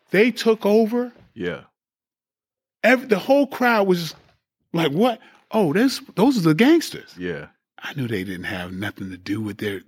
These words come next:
Speaker 1: their leadership.
Speaker 2: Right.
Speaker 1: And I gave them something to do.
Speaker 2: Mm-hmm.
Speaker 1: They went, "Fuck." And I knew it was gonna happen. That's why I was laughing.
Speaker 2: Yeah.
Speaker 1: They were,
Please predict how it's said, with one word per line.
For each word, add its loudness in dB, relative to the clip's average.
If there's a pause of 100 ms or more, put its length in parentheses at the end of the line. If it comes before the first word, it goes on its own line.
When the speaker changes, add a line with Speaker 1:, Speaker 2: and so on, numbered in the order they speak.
Speaker 1:
their 0
leadership. 0 (120)
Speaker 2:
Right. -16 (140)
Speaker 1:
And 2
I 2
gave 4
them 2
something 2
to 2
do. 0 (300)
Speaker 2:
Mm-hmm. -16 (140)
Speaker 1:
They 0
went, -4 (240)
"Fuck." 0 (180)
And 2
I 4
knew 4
it 0
was 2
gonna 4
happen. -2 (280)
That's 0
why 4
I 6
was 2
laughing. 0
Speaker 2:
Yeah. -14 (320)
Speaker 1:
They 2
were, 4